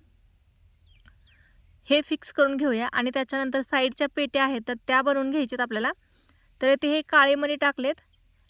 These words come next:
आणि ते काळे मणी थोड्याशा अंतरावरती आपल्याला लॉक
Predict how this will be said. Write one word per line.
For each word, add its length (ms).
आणि 180
ते 100
काळे 260
मणी 260
थोड्याशा 460
अंतरावरती 580
आपल्याला 320
लॉक 200